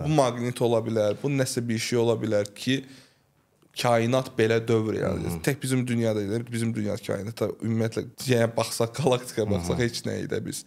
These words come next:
Speaker 1: Bu qədər şeyin prosesi var da, gedən
Speaker 2: Aha.
Speaker 1: rutini var.
Speaker 2: Ə, bir qüvvəyə inanmamaq. Mən, məsəl üçün, stoisizm fəlsəfəsində də bu var.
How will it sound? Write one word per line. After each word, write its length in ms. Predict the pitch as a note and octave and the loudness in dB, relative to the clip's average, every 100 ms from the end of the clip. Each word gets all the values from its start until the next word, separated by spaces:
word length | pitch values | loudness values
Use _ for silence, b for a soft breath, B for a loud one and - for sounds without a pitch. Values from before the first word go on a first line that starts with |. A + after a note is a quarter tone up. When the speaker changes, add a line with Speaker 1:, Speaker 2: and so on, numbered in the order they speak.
| C3 | 0
Speaker 1:
Bu 60 | C#3 | 2
qədər 180 | C3 B2 | 4 2
şeyin 320 | B2+ C3 C3+ - | 0 0 -2 0
prosesi 460 | B2 - B2+ - | 0 0 -2 -2
var 240 | A2+ F#2 - | -2 -2 -2
da, 60 | |
gedən 400 | G2+ A2 G#2+ A2 | -4 -2 -2 -2
Speaker 2:
Aha. 140 | D#2+ A2+ | -2 0
Speaker 1:
rutini 400 | B2 - B2 A2 | 0 2 0 0
var. 220 | F2+ - - b b b b b b _ - | -4 -8 -16 b b b b b b _ -6
Speaker 2:
Ə, 140 | E2+ - | -6 -2
bir 120 | C#3 | -4
qüvvəyə 460 | C3+ B2+ A#2+ B2 A#2+ | -2 -2 2 2 2
inanmamaq. 540 | G#2 G2+ F#2 D#2+ D#2 - - b b b - | 0 0 0 -2 -4 -8 -20 b b b 0
Mən, 220 | C#3+ D#3 | 2 2
məsəl 300 | A#2 - G2 | 0 -2 -6
üçün, 380 | - F2 F#2 B2 - - | -6 -6 -6 -6 -10 -10
stoisizm 600 | - - A2+ - G#2+ F#2+ | -6 0 0 0 -4 -4
fəlsəfəsində 640 | F#2+ F2 F2+ F2+ E2 F2+ F#2+ | -4 -4 -4 -6 -4 -4 -2
də 100 | G#2 | -4
bu 160 | E2 D2+ | -4 -6
var. 220 | D#2+ | -6